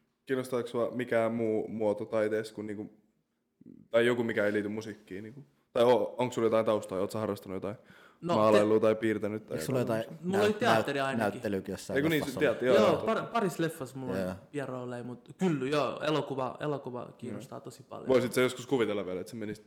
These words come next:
Speaker 1: näyttelemään johonkin?
Speaker 2: Joo, joo, siis
Speaker 1: Joo.
Speaker 2: mua
Speaker 1: Eli
Speaker 2: kiinnostaa
Speaker 1: tommonen
Speaker 2: oikeesti,
Speaker 1: kiinnostavaa, niin.
Speaker 2: maybe jopa tehdä oman leffa, you never know.
Speaker 1: Niin, joo.
Speaker 2: <laughs> Mut, mut, joo, kyllä mä pidän
Speaker 1: Cool.
Speaker 2: aina ne auki ja se on vaan sitä, että tekee ja tekee
Speaker 1: Mm.
Speaker 2: ja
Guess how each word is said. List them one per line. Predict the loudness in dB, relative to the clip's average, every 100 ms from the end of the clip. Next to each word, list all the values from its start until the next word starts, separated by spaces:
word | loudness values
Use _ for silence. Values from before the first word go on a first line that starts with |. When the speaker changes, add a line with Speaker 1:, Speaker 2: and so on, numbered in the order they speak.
| -6
Speaker 1:
näyttelemään | -6 -4 -4 -2
johonkin? | -2 -6 -12 _ _
Speaker 2:
Joo, | -2 2 4
joo, | 2 2 0
siis | 0
Speaker 1:
Joo. | 0 0
Speaker 2:
mua |
Speaker 1:
Eli | 0
Speaker 2:
kiinnostaa | 2 4 6 6
Speaker 1:
tommonen | 4 4
Speaker 2:
oikeesti, | 4 2 0
Speaker 1:
kiinnostavaa, | -6 -8 -10
niin. | -6
Speaker 2:
maybe | -4 -2
jopa | -2 -2
tehdä | -4 -2
oman | 0 0 0
leffa, | -2 -6 -12
you | -8
never | -2 0
know. | 0 0
Speaker 1:
Niin, | 0 0 -2 0 0
joo. | 0
Speaker 2:
<laughs> |
Mut, | -2 -6
mut, | -6 -10 -12 -6
joo, | -2 -2 -2 -10 -8
kyllä | -6
mä | -6
pidän | -6 -4 -2
Speaker 1:
Cool. |
Speaker 2:
aina | -2 -6
ne | -6
auki | -6 -8 -10
ja | -14 -14 _ _ _ _ _
se | -14 -10
on |
vaan | -6 -8
sitä, | -8 -10
että | -10
tekee | -10 -10 -12 -12
ja |
tekee | -12 -14 -12
Speaker 1:
Mm. | -12
Speaker 2:
ja | -14